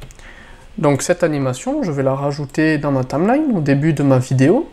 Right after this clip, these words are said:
Et là, si je regarde, c'est bien ce que je veux, bien qu'un gros fond vert. Donc dans un premier temps, je vais adapter la dimension de mon élément.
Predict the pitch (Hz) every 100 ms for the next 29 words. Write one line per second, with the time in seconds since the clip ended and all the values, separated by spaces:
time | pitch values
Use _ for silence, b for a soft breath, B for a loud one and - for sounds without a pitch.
0 | - - - - - - - - - B
1 | B B B B B - - - 139 185
2 | 220 160 139 120 123 170 - 139 160 190
3 | 165 - 131 123 131 170 226 165 156 202
4 | 170 135 147 190 170 135 - - - B
5 | B B B 151 147 170 185 180 185 170
6 | 165 180 180 175 143 143 143 160 165 160
7 | - 175 160 139 156 151 147 - - 165
8 | 147 127 127 127 143 214 294